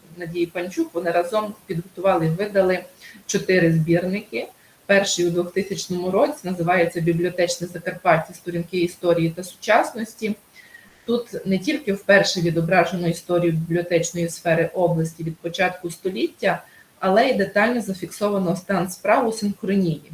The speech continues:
Велика увага приділена кожному фахівцю бібліотечної справи, який залишив помітний слід в роботі книгозбірень.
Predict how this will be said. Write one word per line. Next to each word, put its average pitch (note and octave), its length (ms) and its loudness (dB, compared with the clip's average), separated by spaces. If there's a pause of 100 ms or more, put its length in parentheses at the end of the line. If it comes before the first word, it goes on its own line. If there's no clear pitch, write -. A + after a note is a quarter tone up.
(140)
Велика F3+ 340 -2
увага F3+ 380 0
приділена E3+ 720 -4
кожному F#3 420 -2
фахівцю F3 520 -10
бібліотечної F#3 800 -2
справи, C#3+ 460 -2 (420)
який E3+ 280 0
залишив F3 540 0
помітний A3+ 500 -4
слід A3 340 -6
в E3+ 40 -4
роботі F3+ 400 -2
книгозбірень. F#3 680 -4